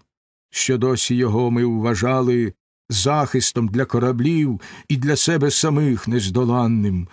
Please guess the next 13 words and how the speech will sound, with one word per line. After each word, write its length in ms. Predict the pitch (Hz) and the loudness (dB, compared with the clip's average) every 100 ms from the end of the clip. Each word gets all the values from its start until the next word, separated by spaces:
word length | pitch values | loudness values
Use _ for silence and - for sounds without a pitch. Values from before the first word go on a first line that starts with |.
| - - - - _ _ - | -18 -20 -20 -20 _ _ -4
Та 140 | 110 | -2
вороги 540 | 120 123 120 113 139 131 | 0 0 2 2 0 0
біля 280 | 127 123 | 0 2
наших 580 | 123 131 123 131 110 - - | 0 0 0 -2 -2 -8 -8
швидких 640 | - 117 120 - 131 - | -2 -2 -2 -2 -2 -2
кораблів 560 | 123 120 120 127 131 120 | -2 0 0 0 0 0
безустанно 1120 | 127 117 123 - 131 143 135 135 135 123 120 _ _ - | 0 0 -2 -2 -2 0 0 0 0 -2 -6 _ _ -10
б'ються 680 | 101 139 135 156 - - 143 | -2 0 2 0 0 0 0
весь 180 | 131 - | 0 0
час, 640 | - - 147 135 - - - - | -2 0 0 0 -2 -4 -14 -4
не 300 | 131 147 180 | 0 2 2
впізнати 1040 | 156 - 170 120 160 160 165 143 143 135 - - - _ - | 0 -2 0 2 2 2 0 0 0 0 -2 -12 -20 _ -2
уже, 580 | 143 120 156 143 127 | 0 2 2 0 -2